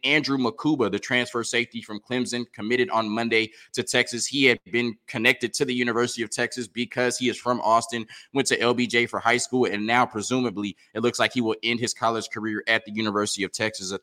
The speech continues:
three-year starter at Clemson. That's what we love to see, right? He started from the moment he stepped on campus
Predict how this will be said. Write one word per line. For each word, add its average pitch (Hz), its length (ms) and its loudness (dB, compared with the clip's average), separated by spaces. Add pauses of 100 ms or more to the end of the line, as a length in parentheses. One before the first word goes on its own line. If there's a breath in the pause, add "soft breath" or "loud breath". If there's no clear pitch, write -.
three-year 131 460 -2
starter 123 500 2
at 98 220 2
Clemson. 107 320 0
That's 104 140 -4
what 117 100 4
we 117 100 4
love 117 200 4
to 107 80 -2
see, 120 220 0
right? 101 200 2
He 110 60 -8
started 120 380 2
from 110 140 -6
the 98 60 -4
moment 117 380 0
he 120 80 -2
stepped - 260 -4
on 104 140 -4
campus 117 420 -4